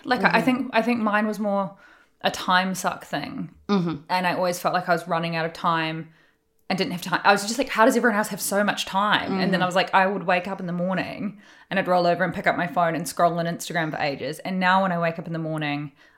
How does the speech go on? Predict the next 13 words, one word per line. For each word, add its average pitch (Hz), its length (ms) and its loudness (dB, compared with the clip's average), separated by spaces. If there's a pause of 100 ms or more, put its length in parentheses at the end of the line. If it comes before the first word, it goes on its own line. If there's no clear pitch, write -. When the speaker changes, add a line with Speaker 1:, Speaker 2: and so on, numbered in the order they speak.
(300)
Speaker 1:
I 170 600 0 (640)
literally 208 480 0
pick 208 260 -4
up 220 100 4
my 180 160 2
phone 170 580 -2
and 190 120 -2
the - 140 -8
only 180 340 0
thing 175 220 -4
that 170 100 -2
has 175 100 -6
happened 170 600 -4